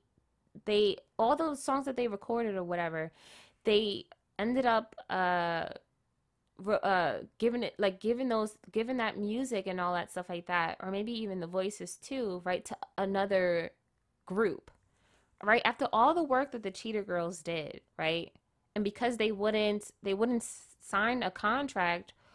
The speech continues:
or sell their souls or whatever the case may be, right? And then remember, they went through that period where they felt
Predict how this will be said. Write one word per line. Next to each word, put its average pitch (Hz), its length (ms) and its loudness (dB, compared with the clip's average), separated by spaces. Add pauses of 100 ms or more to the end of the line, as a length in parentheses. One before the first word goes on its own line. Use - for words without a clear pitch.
(200)
or 185 80 -4
sell 226 240 2
their 202 180 2
souls 233 420 0
or 196 60 -2
whatever 180 240 0
the 175 80 -8
case - 220 -8
may 175 120 -2
be, 175 320 -6 (320)
right? 185 320 2 (400)
And 220 80 2
then 214 220 2
remember, 202 300 0
they 190 120 0
went 196 200 -2
through 208 120 0
that 180 200 -2
period 190 320 -4
where 185 140 -2
they 170 120 -4
felt 175 340 -2